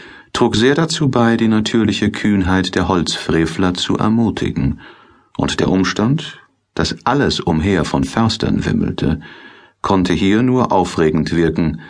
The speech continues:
da bei den häufig vorkommenden Scharmützeln der Vorteil meist auf Seiten der Bauern blieb. Dreißig, vierzig Wagen zogen zugleich aus, in den schönen Mondnächten mit ungefähr doppelt so viel Mannschaft jedes Alters,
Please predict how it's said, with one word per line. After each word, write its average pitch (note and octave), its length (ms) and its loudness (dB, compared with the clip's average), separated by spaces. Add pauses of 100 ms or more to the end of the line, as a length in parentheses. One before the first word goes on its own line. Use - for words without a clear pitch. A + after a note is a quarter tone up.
(260)
da F2 200 0
bei E2 160 2
den E2+ 180 2
häufig A#2 440 0
vorkommenden F2 760 0
Scharmützeln D#2+ 720 0
der D2 100 0
Vorteil D2 580 0
meist D2 380 -2
auf D#2 140 -2
Seiten D2 400 -2
der D#2 100 0
Bauern C#2+ 460 -2
blieb. - 380 -6 (1200)
Dreißig, C#3 720 -2 (160)
vierzig D3 600 -2
Wagen E2 500 2
zogen F#2 320 2
zugleich F#2 540 0
aus, G#2+ 320 0 (500)
in E2 140 -2
den C#2+ 140 0
schönen F#2 360 2
Mondnächten F2 880 0 (160)
mit - 140 -2
ungefähr F2 400 2
doppelt E2 260 0
so - 100 -2
viel E2+ 200 0
Mannschaft D2+ 480 0
jedes - 240 -2
Alters, - 520 -4